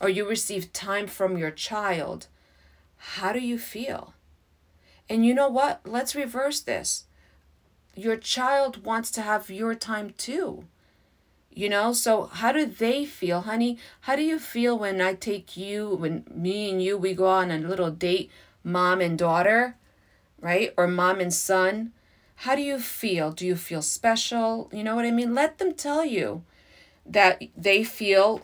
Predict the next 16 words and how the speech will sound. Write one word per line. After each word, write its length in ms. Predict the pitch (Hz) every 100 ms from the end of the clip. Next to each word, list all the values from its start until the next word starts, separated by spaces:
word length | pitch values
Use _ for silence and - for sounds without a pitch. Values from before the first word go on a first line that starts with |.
| -
however 400 | 165 165 170 196
they 160 | 202
feel 440 | 220 - 170 180 196
when 160 | 170
you 140 | 170 175
take 460 | 175 220 175 - -
time 500 | - 240 226 180 170 - _
for 220 | - 180
them, 560 | 156 160 175 175 185 - _ _
specifically 1120 | - - 185 185 - 220 226 233 - 226 226
for 260 | 226 - 175
them. 560 | 160 156 170 - - - _ _ _ _ _ _ - - -
When 200 | - 220
you 140 | 233 254
don't 360 | 175 294 320 -
receive 920 | 285 233 - 226 202 156 151 170 -